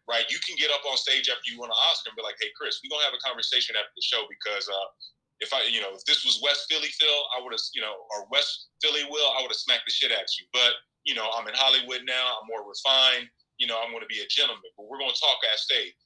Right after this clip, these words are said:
You could, you could, you could protect, you could protect your wife in another way.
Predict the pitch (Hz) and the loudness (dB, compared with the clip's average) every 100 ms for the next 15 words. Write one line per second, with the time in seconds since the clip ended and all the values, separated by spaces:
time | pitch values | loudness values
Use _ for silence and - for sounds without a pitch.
0 | _ - - - - - - - 151 - | _ -2 0 0 0 -2 -2 0 -2 -4
1 | - - - 127 - 170 170 - - _ | -8 -10 -12 -8 -2 0 0 -4 -14 _
2 | _ _ - - - - 139 - - 156 | _ _ -2 0 0 -6 -8 -6 0 0
3 | - 127 123 131 135 - - 139 147 151 | 0 -6 -2 0 0 -2 0 2 2 0
4 | - | 0